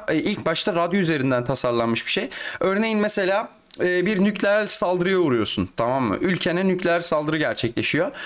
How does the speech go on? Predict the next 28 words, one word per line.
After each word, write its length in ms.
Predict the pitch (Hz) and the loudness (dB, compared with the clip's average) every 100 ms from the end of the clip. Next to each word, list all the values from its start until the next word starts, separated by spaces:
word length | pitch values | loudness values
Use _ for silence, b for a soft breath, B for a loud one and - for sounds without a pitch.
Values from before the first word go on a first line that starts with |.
| B B | B B
Bütün 260 | 170 196 277 | -2 0 2
yayınlar, 460 | 262 214 185 196 196 - | 2 2 2 0 -2 0
bu 440 | 180 185 165 175 | 2 2 2 2
bizim 180 | 175 196 | 2 2
ülkemizde 400 | 185 196 180 185 | 0 0 0 0
Sivil 240 | - 196 | 0 0
Savunma 340 | 185 185 185 175 | 0 0 0 0
Bakanlığı 380 | 180 175 190 | 0 0 0
tarafından 420 | 190 180 170 185 185 | 0 0 0 0 0
düzenleniyor. 520 | 139 120 120 147 254 B B - | 0 2 2 0 -2 B B 0
Bütün 300 | 165 - 277 | 0 2 2
yayınlar 360 | 240 180 151 | 2 2 2
anında 420 | 156 175 170 156 135 | 2 2 2 2 2
durduruluyor 600 | 196 196 226 240 185 190 180 | 2 2 2 4 2 0 -2
bütün 220 | 170 160 | 0 2
radyolarda. 640 | 135 120 117 120 135 208 - B B | 2 2 2 2 0 -2 -4 B B
Ve 80 | 220 | -2
şey, 320 | - 240 156 - B B - | 0 -2 -4 -8 B B -2
e, 440 | 147 147 143 135 | 0 2 2 0
işte 220 | - - 208 | 0 -2 0
acil 380 | 185 196 202 | 0 0 2
durum 180 | 196 208 | 2 2
alarmı 340 | 190 185 190 190 | 2 2 0 0
girmeye 360 | 165 151 135 | 2 2 0
başlıyor. 420 | 123 117 - 104 | 0 -2 0 0
Hani 160 | 117 147 | 2 0
çünkü 380 | 143 175 180 165 - | 0 -2 0 0 0
mesela 500 | 175 170 151 147 | 0 0 0 -4